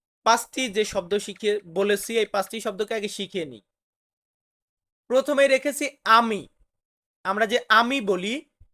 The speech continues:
এটাকে আমরা ইতালিয়ান ভাষাতে বলে থাকি ইও। ইও মানে হচ্ছে আমি, ইংরেজিতে আমরা বলি আই। এর পরবর্তীতে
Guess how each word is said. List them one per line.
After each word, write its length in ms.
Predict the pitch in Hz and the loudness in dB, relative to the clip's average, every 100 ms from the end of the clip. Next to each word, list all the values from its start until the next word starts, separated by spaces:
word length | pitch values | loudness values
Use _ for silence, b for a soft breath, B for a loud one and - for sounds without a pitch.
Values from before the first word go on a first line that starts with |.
| _ | _
এটাকে 340 | 214 220 247 262 | -2 -2 0 0
আমরা 240 | 247 262 262 | 2 2 0
ইতালিয়ান 500 | 202 233 240 247 220 | -2 0 2 0 -2
ভাষাতে 380 | 220 220 247 233 | -6 -8 -6 -2
বলে 220 | 226 240 | 0 0
থাকি 360 | 254 247 262 - _ | -2 -8 -12 -12 _
ইও। 460 | 247 262 254 180 143 _ _ _ _ _ _ _ _ _ _ _ | -2 0 0 0 -2 _ _ _ _ _ _ _ _ _ _ _
ইও 500 | 262 269 226 196 269 - _ _ | -2 2 4 4 2 0 _ _
মানে 200 | 175 214 | -2 0
হচ্ছে 460 | 226 220 - 294 330 - _ _ _ - | 0 -4 0 4 4 2 _ _ _ 4
আমি, 340 | 226 208 139 _ _ _ _ _ _ _ _ _ | 4 4 -8 _ _ _ _ _ _ _ _ _
ইংরেজিতে 480 | 220 233 247 233 208 | -6 0 0 0 0
আমরা 160 | 220 226 | 2 2
বলি 220 | 220 226 - | 0 -2 0
আই। 420 | 214 220 196 135 - _ _ _ _ _ _ _ _ _ - | 6 6 6 2 -8 _ _ _ _ _ _ _ _ _ 2
এর 180 | 247 269 | 4 4
পরবর্তীতে 640 | - 262 240 262 - 226 | 4 2 2 -2 -4 -4